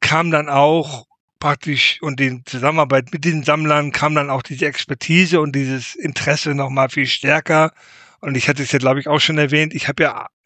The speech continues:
während meiner beruflichen Tätigkeit im Medienbereich habe ich ja immer alles gesammelt, was zum Thema Sponsoring oder Ausrüsterwesen in den Fachzeitschriften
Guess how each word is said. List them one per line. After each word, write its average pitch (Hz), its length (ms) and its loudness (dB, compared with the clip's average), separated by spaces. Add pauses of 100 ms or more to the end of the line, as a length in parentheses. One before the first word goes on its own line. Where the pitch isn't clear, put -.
während 143 240 0
meiner 143 180 2
beruflichen 151 460 -6
Tätigkeit 147 640 0 (480)
im 147 160 -4
Medienbereich 147 800 2
habe 147 160 -2
ich - 100 -4
ja 143 80 0
immer 156 400 -2
alles 156 300 -2
gesammelt, 156 640 2 (520)
was - 420 -2 (120)
zum 139 180 -6
Thema 135 480 2
Sponsoring 151 800 2
oder 131 180 -2
Ausrüsterwesen 147 1120 0
in 165 160 0
den 143 220 0
Fachzeitschriften 135 1000 -4